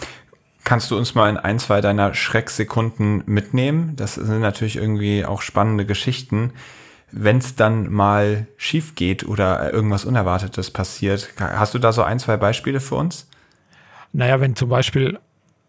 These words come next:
Speaker 2: dein Partner plötzlich weg ist. Du bist da beim Arbeiten und, ähm,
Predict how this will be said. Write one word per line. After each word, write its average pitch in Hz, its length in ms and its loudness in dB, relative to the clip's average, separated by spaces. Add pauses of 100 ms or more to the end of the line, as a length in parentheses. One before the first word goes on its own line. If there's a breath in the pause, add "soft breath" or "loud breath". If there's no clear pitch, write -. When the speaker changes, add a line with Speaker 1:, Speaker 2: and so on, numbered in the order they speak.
(240)
Speaker 2:
dein 135 200 4
Partner 147 380 2
plötzlich - 460 -4
weg 123 180 -2
ist. - 320 -6 (1300 loud breath)
Du 135 80 -4
bist - 320 -6
da 127 140 4
beim 123 240 0
Arbeiten 143 680 2
und, 127 480 -4
ähm, 127 400 0